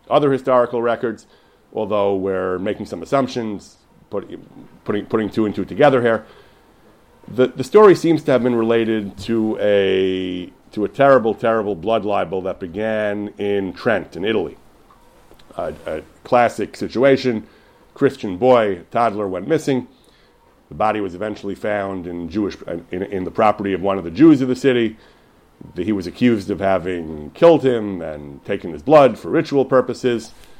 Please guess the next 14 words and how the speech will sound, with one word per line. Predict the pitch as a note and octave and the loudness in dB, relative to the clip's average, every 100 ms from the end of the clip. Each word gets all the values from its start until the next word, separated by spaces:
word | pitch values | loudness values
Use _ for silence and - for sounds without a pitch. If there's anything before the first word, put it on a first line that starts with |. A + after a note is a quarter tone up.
| - - - - | -18 -18 -18 -20
So | - - - A2+ A2 A2 G#2+ G#2 G2+ | -20 -18 -2 2 4 4 2 0 -4
there | - G2 A2+ | -8 -4 -2
was, | G#2 G#2 F2+ | 0 -2 -4
uh, | G2+ F#2+ F#2+ F#2 F2+ F2+ | -2 0 0 0 0 -4
the | - | -2
consequences | B2+ A#2 A2 A2 G#2 F#2 G2 F#2 F2+ E2+ - - | 0 0 -2 -2 -2 -2 -4 -4 -8 -14 -20 -12
were | E2 F2 | -8 -6
predictable | E2+ F#2 F2+ B2 A2+ F2+ G2+ G2 F2+ | -8 -4 -2 -2 -4 -4 0 0 -2
and | E2 D#2+ | -4 -2
horrifying. | B2 C3+ B2+ B2 A2+ G#2+ G2 | 4 4 4 2 2 0 -6
They | F2+ | -8
wound | F2 G2+ F#2+ F2+ | -6 -4 -4 -6
up | F#2+ F2 - | -6 -6 -8
killing | - A#2+ G#2+ G2 F2+ | -4 -2 -2 -4 -8